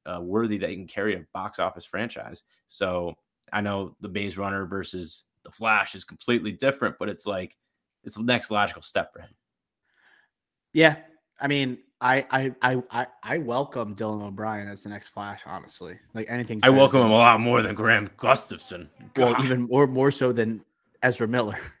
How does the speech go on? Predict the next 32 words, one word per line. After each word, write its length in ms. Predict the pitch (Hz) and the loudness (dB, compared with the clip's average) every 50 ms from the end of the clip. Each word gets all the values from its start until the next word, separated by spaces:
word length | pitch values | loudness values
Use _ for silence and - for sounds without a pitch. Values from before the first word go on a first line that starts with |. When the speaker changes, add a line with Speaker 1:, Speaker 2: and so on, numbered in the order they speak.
| - - - - - - | -20 -20 -20 -8 -2 2
Speaker 2:
Like, 160 | 208 190 160 | 4 4 6
Speaker 1:
Yeah. 100 | - - | 6 6
Speaker 2:
Ezra 220 | 151 151 151 165 139 | 6 6 6 4 4
Miller 340 | 139 139 139 139 135 127 123 | 4 4 2 2 2 2 0
just 200 | 113 117 117 - | -2 -4 0 4
Speaker 1:
But 100 | 170 165 | 4 4
Speaker 2:
has 120 | 143 - | 4 4
to 120 | - 123 107 | -2 -6 -4
go. 280 | 110 117 113 110 107 - | -2 0 0 0 0 0
Speaker 1:
I, 80 | 156 147 | -2 -2
Speaker 2:
It'd 220 | - - - 139 | -2 -2 2 4
be, 60 | 165 | 4
Speaker 1:
I 20 | - | 4
Speaker 2:
it'd 100 | - 170 | 4 4
be 80 | 180 202 | 4 4
hilarious 600 | 196 208 185 147 139 139 147 165 180 190 185 185 | 6 4 4 6 6 6 6 6 4 2 0 0
if 180 | 156 135 - - | -4 -6 -4 0
they 120 | 156 147 | 0 0
used, 580 | 139 127 127 131 135 135 135 135 131 123 - - | 2 2 0 2 2 2 2 0 -2 -4 -6 -6
like, 200 | 120 117 117 - | -6 -6 -6 -8
the 60 | 127 | -8
multiverse 640 | 123 120 120 117 - 123 117 110 117 117 113 113 - | -6 -4 -4 -4 -4 -6 -8 -6 -6 -8 -8 -8 -12
to 60 | 113 | -14
bring 240 | 101 - 117 113 113 | -10 -8 -8 -6 -6
in 100 | 110 110 | -8 -8
a 60 | 110 | -10
new 220 | 107 107 110 113 107 | -10 -10 -10 -10 -10
Flash 380 | - 117 110 110 110 110 - - | -8 -8 -8 -6 -8 -10 -12 -14
in 100 | 104 107 | -14 -12
his 140 | 107 98 | -12 -12
own 200 | 104 104 104 101 | -12 -12 -12 -14
movie. 380 | 101 101 92 92 - - 98 - | -14 -14 -14 -14 -14 -16 -18 -18